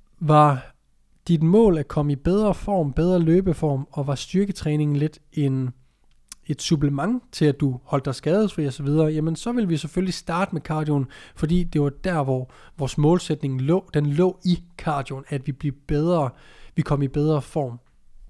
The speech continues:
Så når vi laver cardio før vores styrketræning, jamen så bruger vi jo, hvis vi lige har fået et måltid inden en træning, masser af kulhydrater,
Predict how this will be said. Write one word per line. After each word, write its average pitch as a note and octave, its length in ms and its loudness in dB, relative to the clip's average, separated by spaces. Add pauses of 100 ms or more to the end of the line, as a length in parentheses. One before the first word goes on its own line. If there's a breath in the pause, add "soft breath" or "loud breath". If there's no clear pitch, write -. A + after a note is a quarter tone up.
(420)
Så D3+ 300 0 (640 loud breath)
når D#3+ 220 4
vi E3 120 4
laver D3+ 460 4 (480)
cardio F3 380 0
før F3+ 360 -2
vores C3 180 -6
styrketræning, C3+ 800 0 (540 soft breath)
jamen D#3 380 2
så - 160 0
bruger F3+ 340 2
vi F3+ 160 4
jo, C3+ 180 2 (220)
hvis - 180 -4
vi D#3 40 0
lige F3+ 180 2
har F3 80 2
fået D#3+ 200 0
et D#3 80 -2
måltid D#3+ 440 -2
inden D#3+ 260 0
en C#3+ 60 -2
træning, E3+ 480 -2 (300)
masser C3+ 480 -4 (280)
af D#3+ 160 -12
kulhydrater, D3 640 2